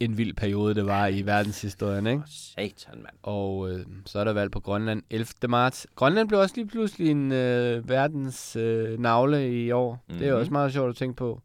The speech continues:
Speaker 1: Øh, anden april, U S A's præsident Donald Trump lancerer høje toldsatser på næsten alle lande og, øh, basis på ti procent told. Ja, ja, det er jo det.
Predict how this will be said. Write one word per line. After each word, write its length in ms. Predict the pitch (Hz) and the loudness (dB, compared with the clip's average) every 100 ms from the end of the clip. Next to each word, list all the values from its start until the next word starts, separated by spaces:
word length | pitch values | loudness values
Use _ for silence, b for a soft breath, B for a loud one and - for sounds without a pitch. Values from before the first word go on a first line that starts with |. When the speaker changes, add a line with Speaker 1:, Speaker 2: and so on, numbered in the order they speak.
| - | 2
Speaker 1:
Øh, 80 | 135 135 131 127 | 6 8 8 8
anden 240 | - 156 196 | 6 4 2
april, 320 | 185 185 175 | 2 4 4
U 120 | 151 | 4
S 100 | 151 | 4
A's 160 | 180 156 | 2 2
præsident 480 | 160 147 156 160 160 | 2 2 2 0 2
Donald 200 | 151 139 | 2 4
Trump 320 | - 156 160 - - | 4 2 0 -10 -2
lancerer 440 | 127 127 156 143 | 0 2 4 4
høje 260 | 135 143 156 | 6 6 4
toldsatser 960 | - 165 165 - 160 156 - - 160 151 | 4 0 0 0 2 2 0 2 4 4
på 160 | 147 | 0
næsten 1120 | 135 170 180 - _ - 151 151 151 147 143 139 | 0 2 0 -4 _ -2 2 4 4 2 0 -2
alle 380 | 120 120 135 | 0 2 2
lande 560 | 131 107 104 117 120 131 135 | 0 0 0 0 -4 -6 -10
og, 520 | - 110 110 101 104 104 | -8 -6 -4 -8 -10 -10
øh, 60 | |
basis 460 | 104 107 110 - 110 | -6 -4 -4 -6 -8
på 120 | - 107 _ _ | -8 -10 _ _
ti 140 | - - | -14 -12
procent 360 | - 107 - - | -10 -8 -8 -6
told. 180 | - 104 B B B B B | -4 -4 B B B B B
Ja, 80 | - 156 | 2 2
ja, 60 | 110 104 | 2 -2
det 20 | 123 | 0
er 40 | |
jo 40 | |
det. 60 | 180 | 0